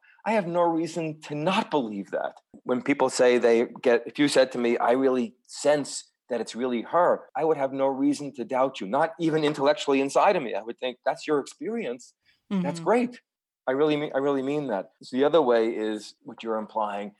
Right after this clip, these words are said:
Speaker 1: that you have an intelligence about yourself that you're less aware of, but that you make contact with in the dream world.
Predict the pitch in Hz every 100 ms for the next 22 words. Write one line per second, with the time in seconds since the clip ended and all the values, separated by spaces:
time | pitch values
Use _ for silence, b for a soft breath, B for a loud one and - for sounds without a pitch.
0 | _ 107 - 131 127 113 113 110 98 101
1 | - 131 147 104 104 104 - - _ 110
2 | 95 107 117 95 101 - 92 113 185 -
3 | _ _ - 110 - 113 104 117 120 113
4 | 107 98 90 90 120 220 - _ _ 107
5 | 98 113 120 110 104 104 104 - 131 139
6 | - 107 101 - 95 92 104 101 104 113
7 | 113 98 85 -